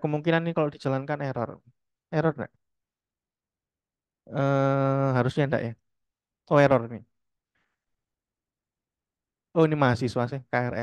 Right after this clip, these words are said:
S. K R S divalidasi. Oh, K R,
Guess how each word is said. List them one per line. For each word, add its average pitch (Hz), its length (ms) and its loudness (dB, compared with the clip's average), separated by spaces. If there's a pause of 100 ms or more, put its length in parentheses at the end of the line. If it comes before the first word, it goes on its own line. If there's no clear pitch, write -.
S. 101 80 -16 (360)
K - 20 -4 (260)
R - 20 -14 (460)
S - 80 -14 (1500)
divalidasi. 127 920 0 (3750)
Oh, 151 100 4
K - 40 2 (100)
R, 135 40 -4